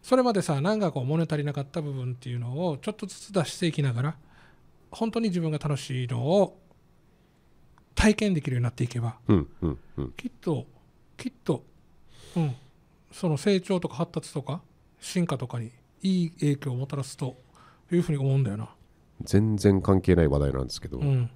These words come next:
Speaker 2: 少子化はなぜ起きてるのかっていうことに対して、
Speaker 1: うん。
Speaker 2: 「ムードです」ってい-、
Speaker 1: <laughs>
Speaker 2: 言ってる人がいまして。
Speaker 1: はいはいはいはいはい。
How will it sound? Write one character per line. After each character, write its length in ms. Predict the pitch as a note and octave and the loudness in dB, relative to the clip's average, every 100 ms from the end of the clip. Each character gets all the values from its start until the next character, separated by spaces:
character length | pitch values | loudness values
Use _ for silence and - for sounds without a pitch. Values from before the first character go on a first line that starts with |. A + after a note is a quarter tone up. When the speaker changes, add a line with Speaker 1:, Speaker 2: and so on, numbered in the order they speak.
| - _ - - _ _ - | -18 _ -20 -20 _ _ -16
Speaker 2:
少 420 | - - A#2 A#2 | -4 6 8 8
子 180 | A2+ - | 6 2
化 140 | A2+ | 6
は 120 | G2+ F#2 | 8 8
な 180 | F2+ | 6
ぜ 160 | F#2+ F2+ | 6 4
起 160 | E2 - | 2 0
き 20 | |
て 100 | - | 0
る 120 | D2+ B1+ | 0 0
の 80 | |
か 160 | - - - _ _ _ - _ - | -6 -12 -16 _ _ _ -20 _ 0
っ 20 | |
て 80 | G2 | 4
い 80 | F2 | 4
う 60 | |
こ 100 | - | 4
と 100 | - | 0
に 80 | D2 | 0
対 160 | C#2+ C#2 | -2 -4
し 100 | - | -6
て、 180 | C#2 - - - | -8 -10 -20 -6
Speaker 1:
う 60 | C#3+ | -2
ん。 140 | B2+ - - _ _ _ _ _ - | -2 -4 -16 _ _ _ _ _ -8
Speaker 2:
「ム 380 | F#2 G2+ B2 B2 | 4 10 12 12
ー 40 | |
ド 140 | E2 D#2 | 8 6
で 100 | - | 2
す」 180 | - _ _ _ _ F#3 | -6 _ _ _ _ 2
っ 360 | - - - | 2 4 4
て 100 | - | 10
い-、 180 | A2+ A2 | 10 8
Speaker 1:
<laughs> 80 | - | 4
Speaker 2:
言 60 | A2 | 2
っ 20 | |
て 180 | - G#2+ | 8 8
る 60 | |
人 140 | F#2+ F2+ | 8 6
が 80 | |
い 40 | C2+ | 4
ま 120 | D2+ | -4
し 100 | - | -12
て。 80 | D2+ D#2 - | -16 -18 -4
Speaker 1:
は 180 | - D#3+ | 4 6
い 40 | C3+ | 6
は 140 | B2 | 2
い 40 | B2 | 0
は 100 | A#2+ | -2
い 20 | |
は 40 | |
い 320 | G2+ A2 - | -6 -8 -6
は 40 | |
い。 100 | C3 | -6